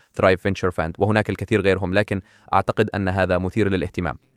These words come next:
يعني بورز ماكروس دي شركات السيارات المستثمرة والشركاء، مش كذلك؟ الكثير من هذا المال يجي من أناس يجنون منه أرباحًا. ترى أوبر، ترى Volvo، ترى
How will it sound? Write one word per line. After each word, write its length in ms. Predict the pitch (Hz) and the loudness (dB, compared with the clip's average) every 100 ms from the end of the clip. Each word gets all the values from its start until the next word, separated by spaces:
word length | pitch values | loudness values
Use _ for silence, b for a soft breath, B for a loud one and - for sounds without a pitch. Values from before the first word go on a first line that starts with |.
| b b | b b
يعني 220 | 101 98 | 2 2
بورز 240 | 95 131 139 | 4 4 4
ماكروس 360 | 120 127 120 | 0 2 0
دي 100 | 117 | -2
شركات 420 | - 95 98 98 | -2 -2 0 0
السيارات 500 | 98 - 95 95 92 | -2 -2 0 2 0
المستثمرة 520 | 87 87 104 - 92 85 | -4 -8 -6 -2 0 0
والشركاء، 500 | 87 - 92 110 - | -2 -4 -2 -2 -2
مش 160 | 101 - | -4 -2
كذلك؟ 380 | 107 107 - | 0 2 0
الكثير 320 | - 110 139 139 | -6 -2 0 2
من 120 | 127 | 2
هذا 180 | 123 120 | 2 2
المال 260 | 113 113 | 2 0
يجي 200 | 113 110 | 0 -2
من 140 | 107 92 | -4 -2
أناس 400 | 107 113 - 104 | 0 0 0 -4
يجنون 300 | 104 120 123 | -2 -2 0
منه 360 | 123 143 151 | -2 0 2
أرباحًا. 520 | 123 113 120 - 104 101 b b b b b | 2 4 2 2 -2 -2 b b b b b
ترى 140 | 101 | 4
أوبر، 440 | 92 117 113 113 110 | 6 4 4 6 6
ترى 200 | - 90 | 4 0
Volvo، 420 | 110 107 - 98 | 0 0 0 0
ترى 180 | - | 0